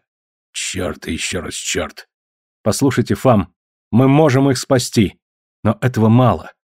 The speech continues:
Они нас ждали. Здесь кое-кто из людей Суры.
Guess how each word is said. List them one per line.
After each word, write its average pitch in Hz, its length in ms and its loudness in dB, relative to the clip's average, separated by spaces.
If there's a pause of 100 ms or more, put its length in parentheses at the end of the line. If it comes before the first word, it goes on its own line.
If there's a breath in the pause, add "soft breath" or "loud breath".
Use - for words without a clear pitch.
Они 107 240 2
нас 107 180 2
ждали. 92 520 0 (440)
Здесь 123 280 2
кое-кто 135 420 2
из 120 120 4
людей 127 260 4
Суры. 113 420 0